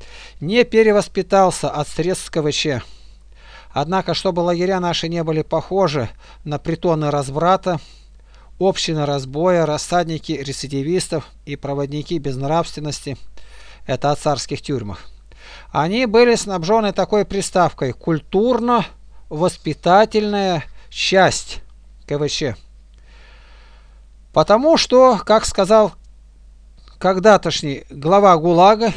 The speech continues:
и А П Т Р, тюремному строительству капиталистических стран пролетариат С С С Р противопоставляет свое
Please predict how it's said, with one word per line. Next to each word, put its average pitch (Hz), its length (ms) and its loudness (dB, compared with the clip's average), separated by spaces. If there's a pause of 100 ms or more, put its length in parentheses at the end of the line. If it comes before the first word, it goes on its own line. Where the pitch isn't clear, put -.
(140)
и 202 260 2 (540)
А 175 140 2
П 156 180 -2
Т - 160 0
Р, 196 180 4 (680)
тюремному 214 760 -2
строительству 170 840 -4
капиталистических 196 1200 -4
стран 151 460 -4 (400)
пролетариат 208 600 0
С 254 100 0
С 226 120 0
С - 140 -6
Р 220 160 2
противопоставляет 214 1040 0
свое 190 580 2